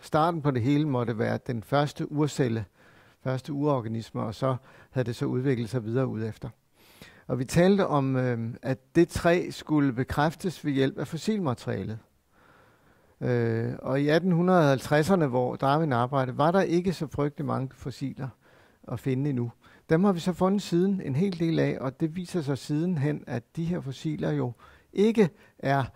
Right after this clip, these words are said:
mellemformer mellem alle de her nulevende grupper, som man måske havde håbet på,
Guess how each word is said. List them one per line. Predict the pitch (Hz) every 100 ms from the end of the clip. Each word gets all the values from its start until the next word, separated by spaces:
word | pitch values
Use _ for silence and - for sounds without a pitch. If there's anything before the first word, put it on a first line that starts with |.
| _ _ _ _ _ _ -
mellemformer | 139 151 175 - 139 127 123 92
mellem | 139 139 143 143
alle | 135 143
de | 139 139
her | 151 139
nulevende | 131 143 139 120
grupper, | - 117 135
som | - 143 127
man | - 131 127
måske | 127 - 160
havde | 165
håbet | 180 214 202
på, | - 117